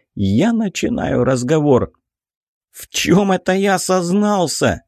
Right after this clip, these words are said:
спрашиваю я, повышая голос. «В том, что это ты напал на моего Аки,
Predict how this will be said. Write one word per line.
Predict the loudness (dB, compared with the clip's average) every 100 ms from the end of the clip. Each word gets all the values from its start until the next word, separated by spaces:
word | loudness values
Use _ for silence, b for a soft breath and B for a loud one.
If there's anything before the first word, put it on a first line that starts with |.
| _
спрашиваю | -12 -10 -2 0 0 -2 -2 2 2 2
я, | 0 0 -2
повышая | -2 -2 -2 -2 0 0
голос. | 0 0 2 0 -4 _ _ _ _
«В | -20 -12 0
том, | 2 2
что | 0 0
это | 0 2 -2 _
ты | -4 -2
напал | -2 -6 -2 -2 0
на | -2 -2
моего | 0 2 2 0
Аки, | 0 -2 -2 -4 -6